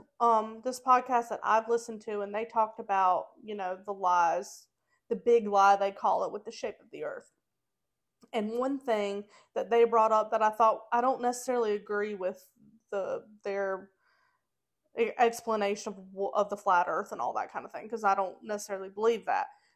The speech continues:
But I do believe that as long as they can keep people separated from the reality of what God created,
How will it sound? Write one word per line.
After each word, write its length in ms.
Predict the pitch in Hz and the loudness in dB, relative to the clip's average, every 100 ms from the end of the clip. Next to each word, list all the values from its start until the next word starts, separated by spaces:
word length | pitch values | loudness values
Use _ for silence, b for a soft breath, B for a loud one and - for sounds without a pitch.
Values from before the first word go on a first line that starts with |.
| - | -14
But 520 | 190 240 254 202 - - | 2 6 8 6 0 4
I 120 | 220 | 4
do 260 | 220 233 294 | 4 0 2
believe 500 | 262 208 196 202 - | 2 2 -2 -4 -2
that 180 | 196 190 190 - 233 | -2 -4 -20 -2 0
as 220 | 214 202 | 0 2
long 340 | 214 233 302 | 6 6 6
as 140 | 320 277 | -2 0
they 100 | 262 | -2
can 180 | 262 | -2
keep 420 | 233 - 254 254 _ | -8 -10 -12 -12 _
people 440 | 240 233 226 214 | -12 -8 -6 -6
separated 880 | - - 214 214 247 233 226 233 226 | -6 0 0 2 2 2 2 0 -4
from 340 | - 214 208 | -6 -6 -4
the 100 | 196 | -4
reality 600 | 202 185 190 202 214 214 | -4 4 8 8 8 0
of 100 | 190 | -2
what 220 | 202 196 | -2 -2
God 260 | 185 180 185 - | 0 2 2 -2
created, 580 | 214 190 139 208 262 | -10 -6 -4 2 2